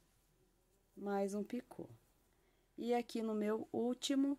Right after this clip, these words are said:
ponto alto, ó, eu faço apenas um ponto alto.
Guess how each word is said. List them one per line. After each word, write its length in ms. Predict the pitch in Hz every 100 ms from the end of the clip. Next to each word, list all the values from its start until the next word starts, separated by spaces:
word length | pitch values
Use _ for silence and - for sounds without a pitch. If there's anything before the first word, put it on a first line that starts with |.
| -
ponto 400 | - 185 175 202
alto, 440 | 190 190 247 - 190
ó, 240 | 156 143 _ _ _ _ _ _ _ _ _
eu 120 | 185 185
faço 440 | - 185 185 - -
apenas 800 | 185 - 240 247 269 277 269 - _ _
um 200 | 196 220
ponto 500 | 247 202 190 202 254
alto. 400 | 233 147 - -